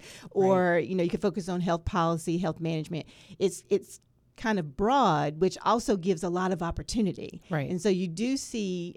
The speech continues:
Speaker 1: um, a good number of professionals who pair their original training in biology or neurosciences, whatever it is, with public health.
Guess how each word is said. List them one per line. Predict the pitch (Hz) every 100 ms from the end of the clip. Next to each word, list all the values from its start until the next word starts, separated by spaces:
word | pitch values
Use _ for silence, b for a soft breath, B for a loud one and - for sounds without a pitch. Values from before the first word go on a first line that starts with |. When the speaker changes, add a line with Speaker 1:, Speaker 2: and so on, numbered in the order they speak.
| -
Speaker 1:
um, | 180 165
a | -
good | 170 180
number | 180 196 196
of | 170
professionals | 160 180 160 175 160
who | - 170
pair | - 226 202 190
their | 170 180
original | 170 160 226 240 208
training | 175 - 220 185 160 151 151 - B B B -
in | 208 202
biology | 196 - 180 180 175 160 175 170 165
or | 165
neurosciences, | 175 190 185 202 185 165 160
whatever | 175 185 160 165
it |
is, | 165 156 151
with | 175 262 - -
public | 233 165 147
health. | - 156 147